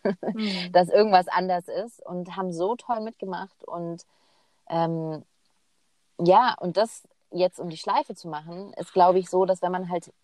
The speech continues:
Speaker 1: bezahlte Hilfe sich erlauben kann, man verlässt sich dann darauf, aber wie es halt so ist, wird man halt auch oft mal hängen gelassen oder irgendwie ist mal jemand spontan krank oder muss mal früher nach Hause gehen, weil irgendwas mit den eigenen Kindern ist oder irgendwas.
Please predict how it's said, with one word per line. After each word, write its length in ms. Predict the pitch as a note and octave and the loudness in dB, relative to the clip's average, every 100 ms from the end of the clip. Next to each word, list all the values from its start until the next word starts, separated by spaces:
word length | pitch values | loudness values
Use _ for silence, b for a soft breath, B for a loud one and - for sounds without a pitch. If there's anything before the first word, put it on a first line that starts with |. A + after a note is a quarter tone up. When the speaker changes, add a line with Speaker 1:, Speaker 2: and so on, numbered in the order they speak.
| - | -10
Speaker 1:
bezahlte 580 | E3+ - F#3 G3 A3 F#3+ | -10 -6 -2 0 -2 -2
Hilfe 560 | F#3+ F#3+ - F3 F3 - _ _ - | -2 -2 -2 -2 -4 -12 _ _ -8
sich 140 | F3 | -4
erlauben 420 | E3+ D#3+ E3 G#3 | 2 4 4 2
kann, 460 | G#3+ - A3 B3 C#4+ _ _ _ _ _ _ _ _ _ _ | -6 -12 -12 -12 -18 _ _ _ _ _ _ _ _ _ _
man 200 | F#3 F3+ | -8 -8
verlässt 380 | - F#3+ D4+ - | 0 4 4 2
sich 140 | G3 | -6
dann 180 | F3+ D#3 | -4 -10
darauf, 360 | D3+ C3+ D3+ G#3 | -10 -8 -8 -6
aber 500 | - F3+ F#3 F3+ F3+ _ _ _ _ | -4 0 0 -2 -8 _ _ _ _
wie 200 | E3+ F#3 | -10 -8
es 140 | A#3 G3 | -8 -4
halt 180 | F3+ | -6
so 80 | - | -4
ist, 400 | - D4 - - _ _ _ _ _ _ - | -4 -4 -4 -20 _ _ _ _ _ _ -12
wird 240 | F3 G#3+ | -4 -2
man 200 | G#3 G3 | -2 -2
halt 180 | F#3+ F3+ | 0 2
auch 160 | - F3+ | 0 0
oft 240 | F#3+ - - - - | -4 -4 -20 -20 -12
mal 260 | F3 E3+ E3+ | -6 -4 -2
hängen 240 | B3+ D4 | -2 2
gelassen 380 | G3 E3 - D3+ | 0 0 -4 -8
oder 240 | D#3+ D3+ | -4 -2
irgendwie 280 | F#3 F#3 F3+ | -2 -2 -4
ist 120 | F#3 | -4
mal 140 | F3+ F3 | -6 -4
jemand 240 | F3+ F3+ | -6 -6
spontan 500 | - F3+ F3 E3+ E3+ | -6 -8 -6 -8 -8
krank 360 | - - C4 A#3 | -6 -2 -2 -2
oder 220 | D#3+ F3 | -2 -2
muss 160 | F3 F3+ | -4 -6
mal 100 | F3 | -6
früher 280 | - F3 | -4 -4
nach 160 | F3 F3 | -4 -6
Hause 260 | F3+ G#3 G3+ | -6 -4 -6
gehen, 260 | F3+ F3+ | -4 -4
weil 140 | E3+ E3 | -4 -4
irgendwas 380 | - E3+ E3+ F3+ | -6 -4 -6 -8
mit 120 | F3 | -14
den 80 | - | -4
eigenen 320 | G#3+ A3+ G#3 | -4 -4 -10
Kindern 300 | F#3+ F#3 E3+ | -10 -10 -10
ist 220 | F3 - | -16 -6
oder 200 | F#3+ - | -4 0
irgendwas. 800 | A#3 D#4 D#4+ C4 A#3+ A#3 C4+ | 4 4 4 2 2 2 2